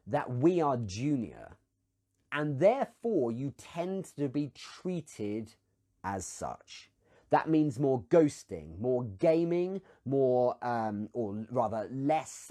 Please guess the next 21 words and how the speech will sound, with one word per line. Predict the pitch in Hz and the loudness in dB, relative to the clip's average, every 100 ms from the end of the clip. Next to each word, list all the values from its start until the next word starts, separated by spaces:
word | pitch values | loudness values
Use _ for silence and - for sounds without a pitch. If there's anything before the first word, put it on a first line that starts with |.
| - | -6
um, | 117 110 104 98 95 95 98 | -4 -2 -2 -4 -6 -8 -8
um, | 95 90 87 90 85 76 101 - - - _ 117 | -8 -8 -8 -8 -10 -10 -14 -16 -20 -20 _ 0
being | 147 135 | 2 2
direct | 127 113 131 131 - | 0 0 -2 -4 -6
with | 143 120 | -4 -2
you, | 139 139 143 - - _ _ | 0 0 0 -6 -20 _ _
negotiations, | 143 147 143 143 135 139 - 139 135 - 143 135 131 | 0 2 2 2 2 0 -2 -2 -2 -2 -4 -4 -6
things | 139 123 | -6 -4
like | 127 107 - | -4 -6 -4
that. | 127 - - - | -4 -4 -14 -4
All | 220 262 262 | 0 4 4
of | 151 117 | 2 2
that | 156 147 - | 0 0 -4
stuff | - - 120 110 - | -10 -6 -4 -4 -6
you're | 117 | -10
trying | 131 113 | -8 -6
to | 110 | -6
avoid | 127 127 107 - | -4 -2 -4 -8
comes | - 143 139 | -6 -4 -4
out | 139 127 143 | -4 -2 0
more | 175 208 131 120 123 | 2 4 4 2 -2